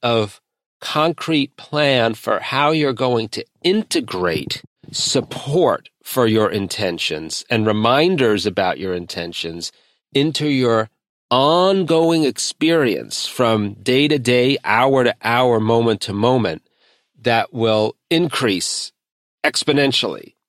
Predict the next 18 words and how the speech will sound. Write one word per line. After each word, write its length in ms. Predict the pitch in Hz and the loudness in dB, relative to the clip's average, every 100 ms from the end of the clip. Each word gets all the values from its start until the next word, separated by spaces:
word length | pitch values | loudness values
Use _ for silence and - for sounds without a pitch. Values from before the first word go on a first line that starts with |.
| _ | _
the 100 | 117 | 0
likelihood 760 | 120 127 143 147 113 90 57 - _ _ _ _ - | 4 4 2 0 -2 -4 -12 -14 _ _ _ _ -2
that 220 | 113 - | 0 0
you 80 | 120 | 0
will 100 | 107 | 0
stick 300 | - 123 - | 0 -2 -2
through 220 | - 104 | -2 -2
this. 200 | 80 - | -2 -2
And 80 | 120 | -2
of 120 | - | 0
course, 320 | - 156 - | 0 0 0
none 240 | 127 226 | 2 2
of 100 | 160 | 2
this 240 | 107 104 - | 0 0 0
is 140 | 107 | -2
specific 680 | - 107 - 165 135 107 - | -2 -4 -2 -2 0 -2 -2
to 180 | - 104 | -2 -2
technology 920 | - 117 - 110 139 120 - 85 80 | 0 -2 0 2 4 2 0 -4 -8